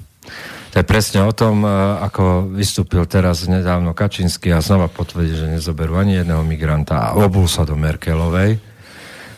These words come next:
má tu hrdosť a proste to, to sebavedomie. Ale tak áno, odpoveďou na to je, on hovorí za štyridsať miliónové Poľsko.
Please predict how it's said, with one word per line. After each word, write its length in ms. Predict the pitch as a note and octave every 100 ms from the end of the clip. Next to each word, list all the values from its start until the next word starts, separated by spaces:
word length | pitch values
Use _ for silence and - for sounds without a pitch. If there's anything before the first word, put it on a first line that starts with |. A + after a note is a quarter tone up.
| - F2 F2 F2+ -
má 180 | G2+ G#2
tu 480 | G2 F2+ D#2+ D#2 F2
hrdosť 480 | E2+ G2 F2+ E2+ - F2
a 40 |
proste 400 | D#2 F2 D#2 -
to, 240 | E2+ F#2 F#2
to 160 | -
sebavedomie. 800 | G2 - F#2+ F2+ F2 F2 E2+ F2
Ale 240 | F#2+ G2+ G#2+
tak 160 | B2
áno, 400 | A#2+ C3+ C#3 G#2 D#2 - - - _ _ _ -
odpoveďou 560 | A#2+ - G#2+ G2 F2+
na 160 | F2+ F#2
to 80 | F#2
je, 160 | F2
on 160 | G2 G2+
hovorí 720 | D#2+ F2 F2+ F2+ F2 E2+ F2
za 320 | E2+ E2 E2
štyridsať 400 | E2 - F2 -
miliónové 560 | E2 E2+ E2+ E2+ E2 D#2+
Poľsko. 560 | - F2+ F#2 - A2+